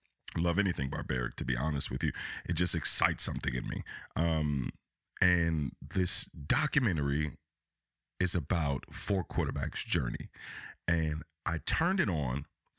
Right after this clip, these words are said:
and the opening scene,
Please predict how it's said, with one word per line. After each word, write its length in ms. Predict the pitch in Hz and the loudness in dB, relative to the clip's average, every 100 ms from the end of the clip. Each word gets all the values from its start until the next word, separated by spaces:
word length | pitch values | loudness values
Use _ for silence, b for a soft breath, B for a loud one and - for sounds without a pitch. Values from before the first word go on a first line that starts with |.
| B B B B _ - | B B B B _ 0
and 160 | 90 | 2
the 160 | 80 80 - | 2 0 0
opening 640 | 190 - 240 185 170 156 - | 0 2 2 2 2 0 -2
scene, 880 | - - - - 107 73 - - | 2 4 4 2 2 -2 -6 -12